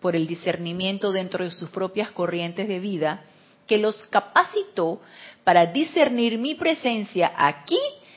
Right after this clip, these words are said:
y una semblanza de la verdad en eso que decimos". ¿Y ustedes creen que cada uno de nosotros no aplicamos el discernimiento cuando decidimos,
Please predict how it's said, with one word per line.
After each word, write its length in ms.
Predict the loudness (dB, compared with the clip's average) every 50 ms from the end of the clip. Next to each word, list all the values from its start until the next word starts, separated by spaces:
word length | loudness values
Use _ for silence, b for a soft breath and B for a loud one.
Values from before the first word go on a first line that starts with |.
| B B B B B B
y 120 | -2 0 2
una 200 | 4 4 2 2
semblanza 760 | 0 -2 -2 0 2 4 6 6 6 6 2 0 0 2 2
de 80 | 4 4
la 160 | 4 4 4
verdad 600 | 4 2 0 0 2 4 6 6 4 4 -2 -8 -4 -4
en 200 | -2 -2 -2 -2
eso 420 | -4 -4 -6 -6 -8 -8 -8 -8 -12 -12
que 380 | -6 -4 -2 -2 -2 -4 -8 -12 -14
decimos". 840 | -12 -10 -10 -10 -12 -12 -12 -10 -10 -10 -10 -12 -14 -14 -16 -18 B B B B B B B
¿Y 60 | -10 -6
ustedes 300 | 0 2 2 2 2 0
creen 380 | 0 -2 -2 -2 -4 -6 -10 -14 _ _ _ _ _ _ _ _ _ _ _ _ _ _
que 200 | -4 -4 -4 -4
cada 240 | -2 0 0 0 0
uno 140 | -2 -4 -4
de 40 |
nosotros 460 | -6 -6 -6 -6 -6 -6 -6 -6 -6 -8
no 260 | -6 -4 0 2 2
aplicamos 540 | 0 0 -2 -4 0 0 0 0 0 0 -2
el 80 | -2
discernimiento 720 | -4 -4 -4 -6 -6 -6 -6 -6 -6 -6 -6 -6 -6 -6 -4
cuando 220 | -4 -4 -4 -4
decidimos, 640 | -6 -6 -6 -6 -6 -6 -6 -6 -6 -6 -6 -8 B